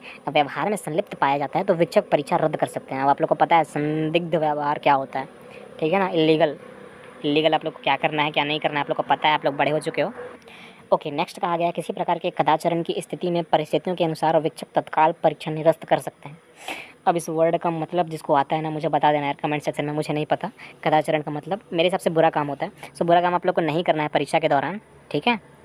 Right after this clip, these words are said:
ओके। परीक्षा के दौरान किसी प्रकार की अनुचित गतिविधि की स्थिति में प्रवेश परीक्षा का परिणाम निरस्त किया जा सकेगा। मैंने जैसे कि बताया, आपकी वीडियो रिकॉर्ड होगी, अगर वो आप लोग को पाया जाएगा कि आप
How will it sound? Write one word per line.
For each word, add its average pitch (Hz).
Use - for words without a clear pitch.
ओके। -
परीक्षा 190
के 240
दौरान 226
किसी 226
प्रकार 208
की 202
अनुचित 180
गतिविधि 175
की 226
स्थिति 208
में 190
प्रवेश 190
परीक्षा 160
का -
परिणाम 147
निरस्त 175
किया 156
जा 135
सकेगा। 127
मैंने 147
जैसे 160
कि 180
बताया, 160
आपकी 143
वीडियो 156
रिकॉर्ड 160
होगी, 180
अगर 147
वो 147
आप 156
लोग 151
को 160
पाया 135
जाएगा 160
कि 151
आप 143